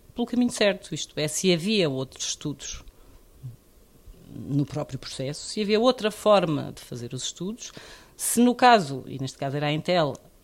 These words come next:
terá apresentado dados que a Comissão ignorou,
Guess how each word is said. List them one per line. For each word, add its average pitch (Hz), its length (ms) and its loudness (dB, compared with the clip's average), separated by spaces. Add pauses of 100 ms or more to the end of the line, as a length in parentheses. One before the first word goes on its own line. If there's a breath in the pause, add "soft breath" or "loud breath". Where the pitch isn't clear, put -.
(160)
terá 185 260 6
apresentado 175 600 2
dados 180 340 4
que - 180 -10
a - 20 -6
Comissão 131 420 -6
ignorou, 135 560 -4